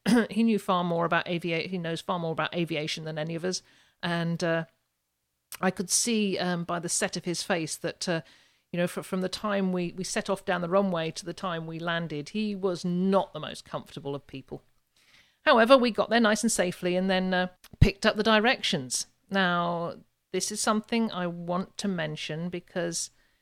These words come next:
it is so important that your directions are accurate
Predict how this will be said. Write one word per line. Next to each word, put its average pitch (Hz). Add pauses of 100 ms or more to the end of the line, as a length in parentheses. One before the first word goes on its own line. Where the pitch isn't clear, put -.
(460)
it 208
is 202
so 190
important 190
that 185
your 160
directions 180
are 202
accurate 165